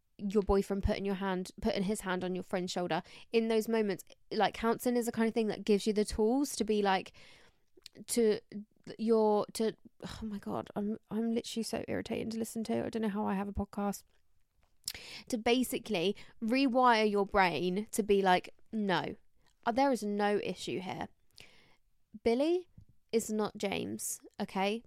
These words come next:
Billy is Billy. James is James. James did what he did. Billy would never do what James is doing.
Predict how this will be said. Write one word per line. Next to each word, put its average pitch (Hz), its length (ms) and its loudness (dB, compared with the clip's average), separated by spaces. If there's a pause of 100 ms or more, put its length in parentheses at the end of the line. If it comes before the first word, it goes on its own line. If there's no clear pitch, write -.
Billy 254 240 4
is 262 80 2
Billy. 202 420 -2
James 202 300 -2
is 190 120 -4
James. 185 320 -2
James 208 280 0
did 214 100 0
what 202 140 -2
he 208 100 -2
did. 214 300 -2
Billy 208 160 2
would 202 140 -2
never 190 200 -2
do 185 140 -4
what 180 100 -6
James 185 260 -4
is 185 120 -12
doing. 185 240 -4